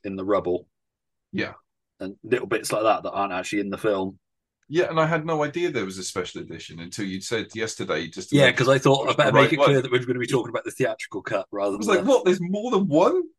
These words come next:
Speaker 1: <laughs> Yeah.
Speaker 2: <laughs> Really?
Speaker 1: There, there is a director's cut,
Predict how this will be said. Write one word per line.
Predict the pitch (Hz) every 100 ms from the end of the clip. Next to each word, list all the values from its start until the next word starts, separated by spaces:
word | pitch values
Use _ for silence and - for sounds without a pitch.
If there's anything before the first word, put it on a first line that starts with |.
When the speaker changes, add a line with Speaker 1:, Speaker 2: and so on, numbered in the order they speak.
| -
Speaker 1:
<laughs> |
Yeah. | 143 - - - 147 - 214 - -
Speaker 2:
<laughs> | 269 - 302 160
Really? | 240 277 392 - _ _
Speaker 1:
There, | 113 110
there | 117 117
is | 135 135
a |
director's | 123 123 - -
cut, | - 113